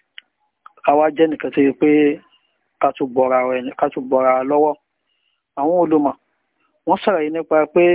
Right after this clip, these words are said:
ìdájọ́ rẹ̀ nínú Islam, súnnà ni. Tàbí ká sọ pé mustahabbu ni. Ìyẹn ni pé téèyàn bá bá ara èèyàn lọ́wọ́, kì í ṣẹ̀ṣẹ̀ o. Ṣùgbọ́n tá a bá bá ara lọ́wọ́ ní Islam,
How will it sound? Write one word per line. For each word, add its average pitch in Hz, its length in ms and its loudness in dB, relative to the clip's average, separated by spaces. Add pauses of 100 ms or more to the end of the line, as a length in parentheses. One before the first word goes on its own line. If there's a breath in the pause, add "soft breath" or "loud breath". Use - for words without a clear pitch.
ìdájọ́ 175 560 2
rẹ̀ 156 100 0
nínú 190 100 -10
Islam, 170 440 0 (1400)
súnnà 165 520 2
ni. 123 140 -10 (1080)
Tàbí - 220 -2
ká 151 140 4
sọ 151 140 0
pé 170 160 2 (380)
mustahabbu 160 800 -4
ni. 127 160 -8 (1700)
Ìyẹn 139 220 2
ni 143 100 4
pé 165 180 2 (920)
téèyàn 190 340 -4
bá 156 120 -4
bá 151 140 0
ara 151 140 0
èèyàn 135 200 -4
lọ́wọ́, 170 280 0 (600)
kì - 140 -16
í 139 100 -4
ṣẹ̀ṣẹ̀ 156 420 0
o. 127 200 -4 (380)
Ṣùgbọ́n 139 300 -4
tá 156 100 0
a 147 40 0
bá 156 140 0
bá 143 120 -2
ara 143 180 0
lọ́wọ́ 160 240 0
ní 170 80 -6
Islam, 147 400 -2